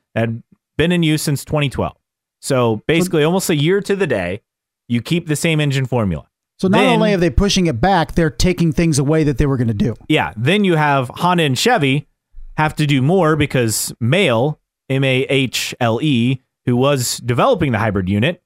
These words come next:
Speaker 1: well, they were not making the timelines work, right? So,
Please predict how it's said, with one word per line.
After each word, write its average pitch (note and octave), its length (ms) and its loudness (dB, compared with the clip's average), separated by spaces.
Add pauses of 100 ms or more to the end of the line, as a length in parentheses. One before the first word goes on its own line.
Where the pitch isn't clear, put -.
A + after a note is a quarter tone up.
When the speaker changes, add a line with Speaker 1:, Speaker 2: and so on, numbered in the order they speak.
(300)
Speaker 1:
well, C#3+ 180 0
they D3+ 160 0
were D3+ 140 2
not D3+ 240 -2 (720)
making F3 340 -2
the F3+ 80 0
timelines B2+ 640 -2
work, F#2 320 -4
right? B2+ 320 -2
So, C3+ 400 0